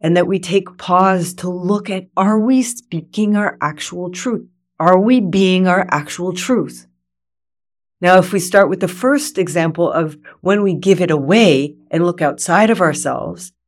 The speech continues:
and get angry at certain moments, or sad and hurt,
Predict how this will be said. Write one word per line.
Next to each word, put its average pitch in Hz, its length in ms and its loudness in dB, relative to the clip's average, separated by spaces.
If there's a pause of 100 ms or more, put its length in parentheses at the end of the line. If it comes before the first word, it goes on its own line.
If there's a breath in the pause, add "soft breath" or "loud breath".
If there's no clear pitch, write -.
(100)
and 175 180 2
get 165 240 0
angry 202 480 0
at 180 140 -2
certain 151 380 -4
moments, 156 680 -2 (360)
or 262 280 4
sad 240 600 2
and 294 160 0
hurt, 180 540 -2